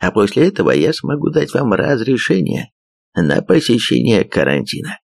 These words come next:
На территорию карантина входить запрещаю. Категорически. Есть, товарищ Сталин. И переоденьтесь, товарищ гвардии генерал-майор. Сталин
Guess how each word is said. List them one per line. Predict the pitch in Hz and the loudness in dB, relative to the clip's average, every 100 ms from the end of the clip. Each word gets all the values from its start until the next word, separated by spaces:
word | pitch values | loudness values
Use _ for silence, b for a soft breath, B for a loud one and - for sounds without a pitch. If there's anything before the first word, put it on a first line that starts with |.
| _ _ _ _ _ _ _ | _ _ _ _ _ _ _
На | 80 92 | 0 0
территорию | 110 127 123 120 131 135 123 | 2 2 2 4 4 4 4
карантина | 117 120 123 143 123 113 | 2 0 2 0 2 2
входить | - 90 123 131 82 | 2 0 2 2 2
запрещаю. | 82 107 139 - 80 73 - - - - _ _ _ _ - | 0 2 0 2 0 0 -4 -8 -12 -18 _ _ _ _ -6
Категорически. | - 147 156 - 151 151 156 196 208 123 123 - - - _ _ _ _ _ - | -2 0 0 0 2 2 2 2 -2 -6 -8 -10 -12 -14 _ _ _ _ _ -2
Есть, | 69 92 143 - - _ | 2 4 2 -4 -14 _
товарищ | 117 127 117 | 0 2 0
Сталин. | - 123 120 101 - _ _ _ _ _ _ _ _ _ _ | 0 0 2 0 -4 _ _ _ _ _ _ _ _ _ _
И | - 135 175 | 2 4 4
переоденьтесь, | 160 165 165 165 160 190 147 101 80 - | 4 4 4 4 4 2 2 0 0 -2
товарищ | - 127 151 131 92 - | -2 2 4 4 2 2
гвардии | 95 123 107 113 110 | 2 2 0 2 2
генерал-майор. | 95 101 101 98 87 78 65 55 50 - _ _ _ _ _ _ | 4 2 4 4 2 2 0 -2 -4 -10 _ _ _ _ _ _
Сталин | - - 117 131 113 | -4 0 2 2 0